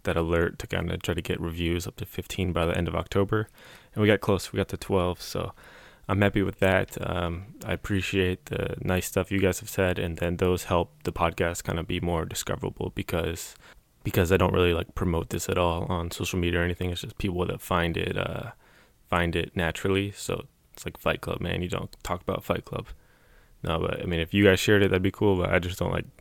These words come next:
sharing this kinda stuff. I'm, uh, I don't like self-promoting a lot, so it's good to get those reviews up. That makes this thing, uh, more findable on iTunes or if you,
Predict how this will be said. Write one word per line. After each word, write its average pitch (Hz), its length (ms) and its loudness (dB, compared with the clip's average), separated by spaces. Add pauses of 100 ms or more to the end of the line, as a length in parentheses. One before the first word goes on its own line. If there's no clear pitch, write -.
(140)
sharing 85 320 -2
this 82 120 -8
kinda 82 220 -4
stuff. - 580 -6
I'm, 87 240 -6
uh, - 240 -8 (840)
I 113 60 0
don't 95 120 4
like 87 120 2
self-promoting 85 600 0
a 85 40 -2
lot, 82 300 -2
so - 340 -8 (580)
it's - 140 -14
good 92 240 2
to 95 60 0
get 87 160 0
those 90 180 0
reviews 90 400 0
up. 85 280 0
That 87 140 -4
makes 85 280 -2
this - 120 -8
thing, 87 380 -6
uh, - 220 -4
more 90 260 -2
findable 87 540 0
on 87 140 -2
iTunes 90 600 -2
or 95 140 -4
if - 140 -10
you, 90 200 -4